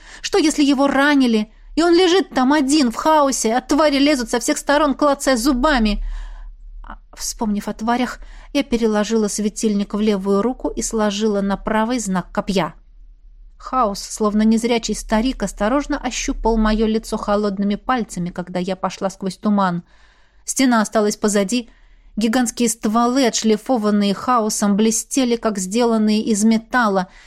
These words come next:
и издали казалось, что это строй гигантских воинов сомкнул щиты. Я выдохнула и, облизнув сухие губы, пошла вперед. Айрис когда-то сказала мне слушать свое сердце,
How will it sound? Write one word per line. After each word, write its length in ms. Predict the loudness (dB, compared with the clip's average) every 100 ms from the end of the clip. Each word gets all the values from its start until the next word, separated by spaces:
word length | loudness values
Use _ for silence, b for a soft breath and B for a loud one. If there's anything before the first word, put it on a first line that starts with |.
| B B
и 100 | -4 0
издали 300 | 0 2 0
казалось, 500 | 0 0 0 2 2
что 200 | -2 -2
это 220 | -2 0 -4
строй 420 | -4 -2 0 2
гигантских 680 | 0 0 0 -2 -4 -4 -4
воинов 500 | 0 2 2 0 0
сомкнул 460 | 0 0 0 0
щиты. 560 | 0 -2 -2 0 0 -4 _ _ _ -20 _ -20 _ _ -20 -12
Я 140 | -2 -2
выдохнула 760 | 0 0 0 -2 -2 -2 -2
и, 120 | -2
облизнув 600 | 0 0 2 0 0 -2
сухие 440 | -2 -4 -2 -2 0
губы, 280 | -2 -2 -2
пошла 400 | -2 -4 -2 -6
вперед. 540 | 0 0 0 -4 -10 _ _ _ -20 _ _ _ -6
Айрис 340 | -2 -2 -2
когда-то 360 | -10 -10 -12 -10
сказала 440 | -8 -4 -2 -2
мне 160 | -2 -4
слушать 320 | -4 -6 -6
свое 280 | -4 -2 -2
сердце, 500 | 0 -2 -2 -4 -8